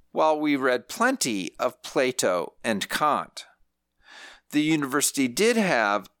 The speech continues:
a well-respected Department of South Asian Studies at the time, but these so-called area studies seemed to be marginal to the core curriculum.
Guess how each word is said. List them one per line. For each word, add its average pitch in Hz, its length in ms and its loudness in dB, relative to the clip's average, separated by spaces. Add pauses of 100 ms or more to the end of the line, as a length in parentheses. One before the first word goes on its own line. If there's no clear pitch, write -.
a 135 80 0
well-respected 123 1000 0
Department 113 640 -6
of 107 120 -8
South 120 360 0
Asian 113 360 -4
Studies 185 520 0
at 110 160 0
the 107 80 -8
time, 92 640 -2 (180)
but 175 280 -4
these 175 240 0
so-called 160 580 2 (100)
area 165 480 2
studies 98 800 0 (260)
seemed 165 460 0
to 147 120 0
be 139 200 0
marginal 143 840 0
to - 140 0
the 123 120 -2
core 113 340 0
curriculum. 120 840 -4